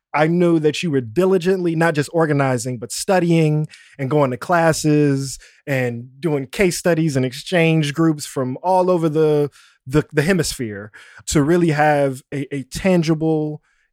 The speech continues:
and evidence-based and common sense is what I call it. People call it treatment, not trauma. I call it the common sense ordinance. Common sense approaches to, to how to, to engage people in humanity, particularly those in the greatest need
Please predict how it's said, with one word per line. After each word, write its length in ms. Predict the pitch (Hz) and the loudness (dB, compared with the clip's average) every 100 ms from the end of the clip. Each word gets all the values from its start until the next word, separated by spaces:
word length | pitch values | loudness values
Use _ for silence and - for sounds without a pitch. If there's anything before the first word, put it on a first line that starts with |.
| - | -6
and 440 | 151 135 131 131 - | 0 0 0 -2 -2
evidence-based 960 | 185 180 165 156 139 143 135 123 - - | 0 2 2 0 0 0 0 -6 -12 -8
and 240 | 139 120 | -6 -6
common 380 | - 190 180 170 | -2 2 2 2
sense 400 | - - 131 - | 0 0 0 -2
is 80 | 131 | 0
what 120 | 131 | 2
I 100 | 131 | 2
call 260 | 123 120 120 | 2 -4 -4
it. 80 | - | -4
People 200 | 131 127 | -4 -2
call 220 | 127 113 | 0 0
it 60 | |
treatment, 260 | - 131 120 | -2 -6 -6
not 80 | 120 | -10
trauma. 380 | - 123 113 107 - - | -10 -12 -14 -20 -20 -6
I 60 | 165 | -4
call 200 | 160 151 | 0 0
it 60 | 135 | 0
the 40 | |
common 300 | 139 143 127 | 0 0 0
sense 240 | - 139 143 | 0 -2 -2
ordinance. 520 | 131 117 113 - - - - - | -4 -6 -12 -14 -10 -6 -6 -4
Common 300 | - 214 202 | -2 0 0
sense 200 | 208 180 | 0 0
approaches 680 | 180 190 175 147 147 131 - | 0 0 0 0 0 0 -4
to, 120 | 160 | -2
to 140 | 180 180 | 0 2
how 180 | 196 175 | 2 2
to, 260 | 175 165 - - - - | 0 0 -4 -18 -10 -2
to 200 | 170 180 | 0 2
engage 400 | 160 202 196 - | 0 0 0 0
people 300 | 269 143 123 | -2 0 -2
in 120 | 135 | 0
humanity, 400 | 151 160 156 151 | 2 2 2 -2
particularly 400 | 143 - 196 170 | -4 -4 0 0
those 300 | 156 151 143 | 2 0 0
in 100 | 147 | -6
the 40 | 131 | -2
greatest 360 | 139 135 120 | -2 -2 -4
need 340 | 139 135 127 | -8 -6 -8